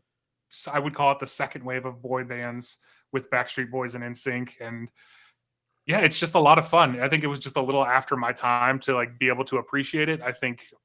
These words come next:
I can like Backstreet Boys and N sync because I, I was in the thick of it.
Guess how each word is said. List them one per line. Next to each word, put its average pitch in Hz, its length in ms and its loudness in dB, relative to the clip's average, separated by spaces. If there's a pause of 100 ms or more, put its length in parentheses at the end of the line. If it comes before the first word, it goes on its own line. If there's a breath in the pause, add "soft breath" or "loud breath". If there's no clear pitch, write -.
(140)
I 143 80 2
can 139 200 -2
like 131 240 -2
Backstreet 135 420 -4
Boys 131 200 0
and 123 80 -6
N 123 120 -8
sync 123 340 -8
because 127 680 -4
I, 120 100 -4 (180)
I 123 60 0
was 123 180 -6
in 123 80 -10
the 117 60 -12
thick 131 220 -6
of 139 120 -4
it. 147 140 -2